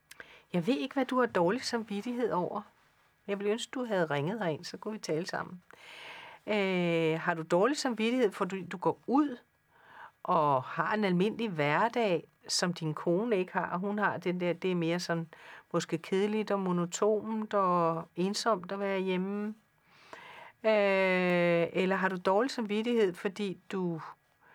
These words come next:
øh, kan risikere at blive smittet og komme hjem og smitte hele familien?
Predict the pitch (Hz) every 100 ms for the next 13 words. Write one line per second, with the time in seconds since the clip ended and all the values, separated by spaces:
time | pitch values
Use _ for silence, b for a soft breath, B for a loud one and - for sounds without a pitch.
0 | B B B B B B B B B B
1 | - 185 165 151 139 131 B B - 165
2 | 151 - 214 185 208 180 185 180 185 247
3 | 185 180 170 156 170 - 185 175 165 156
4 | 151 - 151 165 254 269 285